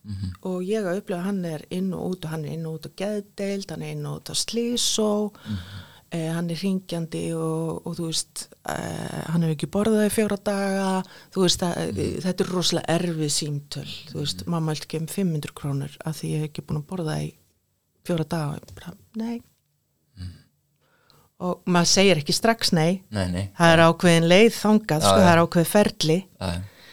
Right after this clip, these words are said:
Speaker 2: Og hérna, þetta tekur rosalega á. Og, og ég var á tímabili bara bullandi, eh, þunglynd og,
Speaker 1: Mhm.
Speaker 2: og, eh, með svona lamandi kvíða. Hann
Speaker 1: Mhm.
Speaker 2: lamar mig.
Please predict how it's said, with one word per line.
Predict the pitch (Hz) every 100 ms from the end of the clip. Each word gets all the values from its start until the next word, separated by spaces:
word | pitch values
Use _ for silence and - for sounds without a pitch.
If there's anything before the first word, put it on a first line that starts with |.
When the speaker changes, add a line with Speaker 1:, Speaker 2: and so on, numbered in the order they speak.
| - - _ 180
Speaker 2:
Og | 170 175
hérna, | 175 175 170 - 175 170 165 160 -
þetta | 190 190 202
tekur | - 196 185 190 190
rosalega | 175 180 - 160 156 -
á. | 143 139 147 _ _ - 95 - - _ _ -
Og, | 170 165 156 156 - - -
og | 160
ég | 139 143 143 196 220
var | 190 160 - - - -
á | 175 -
tímabili | 190 175 190 190 175 160
bara | 165 156
bullandi, | 151 175 170 160 - 165 170 170
eh, | - - -
þunglynd | - 170 170 165 160 -
og, | 160 160 165 -
Speaker 1:
Mhm. | 165
Speaker 2:
og, | 160 165 160 165 170 180 180 - 185 -
eh, | - - - - - - - - - 185
með | 170 165
svona | 165 160
lamandi | 156 175 254 277 254 247
kvíða. | 240 269 254 226 196 _ -
Hann | 165
Speaker 1:
Mhm. |
Speaker 2:
lamar | 175 214 277 254 240
mig. | 214 190